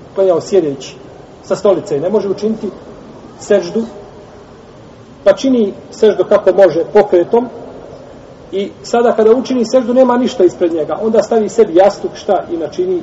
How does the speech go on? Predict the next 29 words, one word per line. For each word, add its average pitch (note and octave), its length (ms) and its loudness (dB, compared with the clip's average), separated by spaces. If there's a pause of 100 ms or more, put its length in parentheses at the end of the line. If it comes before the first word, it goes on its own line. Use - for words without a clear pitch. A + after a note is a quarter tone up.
na D3+ 60 -12
primjer, E3+ 220 -4
na C#3+ 60 -6
jastuk D#3+ 360 -8
ili D#3 120 -6
na, D3 160 -6 (220)
na E3 100 -2
sto, F#3+ 540 2
dođe E3 220 -2
na D3 120 -4
sto, F3+ 240 -2
čini D#3 240 -10
seždu, D3 340 -8 (220)
ili F#3 140 -2
stavi G#3+ 300 2
ruke, A3+ 360 2
pa F3 80 4
na F3 80 6
ruke F3+ 340 2
ovako D3+ 280 0
čini D#3+ 220 -10
seždu D3+ 240 -8
i C3+ 40 -10
slično C#3+ 300 -14
tome, F#3+ 160 -6 (260)
to A3+ 60 0
je G#3 40 0
sve G#3+ 140 -6
neispravno. A2+ 440 -8